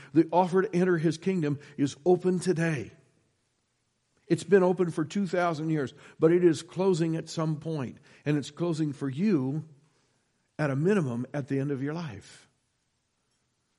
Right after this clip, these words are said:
But why would you wait to the end of your life to get in on the best deal you'll ever get? Something could change your life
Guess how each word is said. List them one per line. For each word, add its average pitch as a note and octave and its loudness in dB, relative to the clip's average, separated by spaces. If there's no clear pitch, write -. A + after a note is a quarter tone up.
But A#2 -10
why F3 -2
would D3+ -4
you C#3+ -2
wait D3 -4
to A#2 -6
the A#2 -6
end D#3 -4
of B2+ -6
your A2+ -8
life A2 -16
to B2 -6
get B2 -6
in B2 -4
on A2+ -6
the G#2+ -8
best A2 -12
deal G#2+ -8
you'll G#2 -12
ever G2 -12
get? F#2 -16
Something G#2 -12
could A2+ -14
change F#2+ -14
your F2+ -20
life - -20